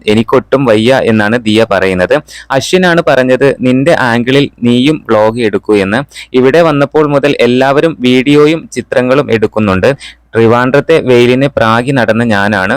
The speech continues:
ഇവിടെ വെയിൽ ഒരു രക്ഷയുമില്ല, പൊള്ളിപ്പോകുന്ന തരത്തിലാണ് ഇവിടുത്തെ വെയിൽ." "ദിയ എൻ്റെ ബോസാണെന്നായിരുന്നു അശ്വിൻ ട്രാവൽ ഗൈഡിനോട് പറഞ്ഞിരുന്നത്." "എന്താണ് അശ്വിൻ പറയുന്നതെന്നായിരുന്നു ദിയ ചോദിച്ചത്."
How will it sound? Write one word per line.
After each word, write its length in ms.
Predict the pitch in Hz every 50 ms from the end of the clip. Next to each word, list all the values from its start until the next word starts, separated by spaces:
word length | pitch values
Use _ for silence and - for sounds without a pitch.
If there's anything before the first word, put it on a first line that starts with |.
| 135 - -
ഇവിടെ 300 | 104 101 101 107 120 147
വെയിൽ 300 | 127 104 113 117 131 139 131
ഒരു 160 | 143 123 131 135
രക്ഷയുമില്ല, 640 | 127 113 104 - - - 131 131 123 107 95 95 104 127 - _ _ - _ _
പൊള്ളിപ്പോകുന്ന 580 | - 156 156 165 185 185 - 180 175 170 175 175
തരത്തിലാണ് 560 | - 151 135 135 - 147 139 131 127 127 135 120
ഇവിടുത്തെ 440 | 113 120 107 104 117 107 - 113 104
വെയിൽ." 320 | 98 101 98 104 123 143 147 _ _ _ _ _ _ _ _ _ _ _
"ദിയ 260 | - 120 127 127 143 156 160 143 - - _ _ _ -
എൻ്റെ 320 | 131 131 127 123 123 143 147 143
ബോസാണെന്നായിരുന്നു 1000 | 123 113 117 117 120 - - 143 135 131 123 123 117 110 107 104 107 107 120 131 - -
അശ്വിൻ 360 | 110 104 - - - 127 131 104 - _ _
ട്രാവൽ 460 | - 110 110 107 107 110 110 127 143 131
ഗൈഡിനോട് 540 | 101 - 113 107 104 104 101 101 101 101 135
പറഞ്ഞിരുന്നത്." 640 | - 113 104 101 101 104 101 95 92 92 90 87 123 143 - _ - _ _ -
"എന്താണ് 380 | 139 143 147 147 170 170 175 170
അശ്വിൻ 320 | 143 139 127 - 147 147 -
പറയുന്നതെന്നായിരുന്നു 880 | 147 127 127 127 135 135 143 131 139 123 117 113 113 113 117 117 123 -
ദിയ 320 | 120 110 110 104 113 123
ചോദിച്ചത്." 560 | 123 - 101 98 95 95 92 - 92 92 117